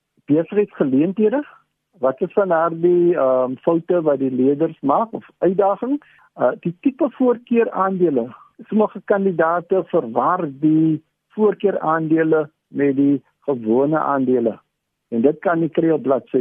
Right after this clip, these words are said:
veertien. Jy moet in staat wees om verskillende voorkeuraandele te lys,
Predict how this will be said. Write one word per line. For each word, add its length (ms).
veertien. 560
Jy 100
moet 140
in 160
staat 320
wees 240
om 160
verskillende 640
voorkeuraandele 920
te 280
lys, 420